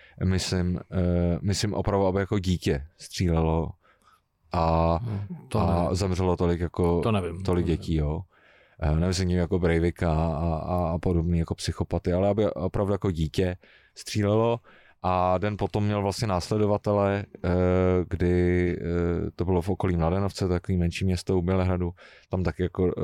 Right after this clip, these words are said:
Speaker 1: eh, došlo ke střelbě a k několika jako mrtvým. A to vyvolalo maso-, masový protek-,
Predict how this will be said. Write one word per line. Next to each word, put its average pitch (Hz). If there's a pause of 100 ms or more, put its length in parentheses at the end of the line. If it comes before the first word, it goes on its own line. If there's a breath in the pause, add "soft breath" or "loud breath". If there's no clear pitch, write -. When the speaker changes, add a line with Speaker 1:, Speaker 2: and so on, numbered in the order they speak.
(120)
Speaker 1:
eh, 87
došlo 92
ke 95
střelbě 87
a 85
k 80
několika 87
jako 87
mrtvým. - (500)
A 78 (680 soft breath)
to 104
vyvolalo 127
maso-, 117
masový 113
protek-, 104